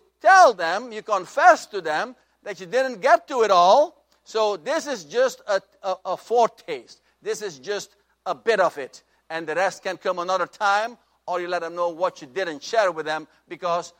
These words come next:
he has only so much time in a, in a sermon. Then there is, uh, another kind of preaching where, uh,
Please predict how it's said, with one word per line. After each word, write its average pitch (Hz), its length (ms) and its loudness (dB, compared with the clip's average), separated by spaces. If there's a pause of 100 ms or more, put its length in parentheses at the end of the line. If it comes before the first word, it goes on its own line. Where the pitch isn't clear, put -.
(180)
he 170 80 -12
has 175 180 -6
only 170 240 -6
so 175 160 -12
much 160 200 -14
time 151 320 -8 (200)
in 143 120 -16
a, 151 40 -18 (120)
in 151 60 -10
a 143 80 -12
sermon. 208 360 -8 (840)
Then 254 240 2
there 226 120 -2
is, 196 340 -4 (160)
uh, 156 440 -2 (3500)
another 262 340 8
kind 190 240 -2
of - 160 -10
preaching 127 320 -20 (500)
where, 185 540 2 (880)
uh, 156 380 -4